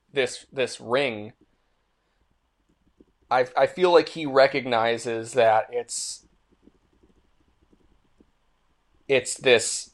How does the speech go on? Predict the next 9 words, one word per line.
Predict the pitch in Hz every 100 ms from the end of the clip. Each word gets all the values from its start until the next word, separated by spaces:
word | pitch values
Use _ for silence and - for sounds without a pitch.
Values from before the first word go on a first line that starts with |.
| _ _ _ _ _ _ _ _ _
story | - - 175 156 143 120 110 107
that | 110 113 -
other | 135 139 135
people | - 135 123 117
want | 117 110 113
him | - 110 107
to | 104 - 110 107 107 104 101 _ _ _ _ _
live | - 123 113 110
out, | 107 98